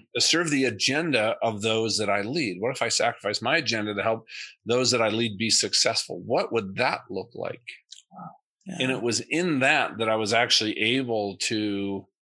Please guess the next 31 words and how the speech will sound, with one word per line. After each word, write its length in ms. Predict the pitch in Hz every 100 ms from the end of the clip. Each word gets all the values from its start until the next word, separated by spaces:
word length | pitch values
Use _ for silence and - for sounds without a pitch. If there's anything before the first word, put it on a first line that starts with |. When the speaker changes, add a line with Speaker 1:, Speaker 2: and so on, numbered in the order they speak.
| -
Speaker 1:
slowly 1120 | - - - 120 120 127 139 143 117 101 101
start 340 | 101 - 110 107
to 80 | 101
make 180 | 98
some 180 | - 90
changes. 600 | 82 82 87 - - - _ _ _ _ _
Speaker 2:
Yeah. 320 | 151 139 135 123 - _ _
Speaker 1:
And 120 | 147 120
Speaker 2:
Yeah. 20 | 117
Speaker 1:
I 80 |
just 140 | 120 127
wanna 160 | 135
tell 160 | 113 131
the 100 | 113
leaders 300 | 107 123 107
out 160 | 107 110
there, 140 | 101
guess 280 | 85 104 -
what? 220 | 80 - _ _ _
You're 120 | 123
gonna 120 | 110 101
make 180 | 107
some 160 | 104 123
changes, 600 | 113 98 82 82 - - _ _ _ _ _ _ _ -
and 400 | 98 92 92 92
you're 120 | 98
gonna 140 | 101
fall 240 | - 101 110
into 120 | 110
bad 240 | 95 98
habits, 460 | 98 85 - - -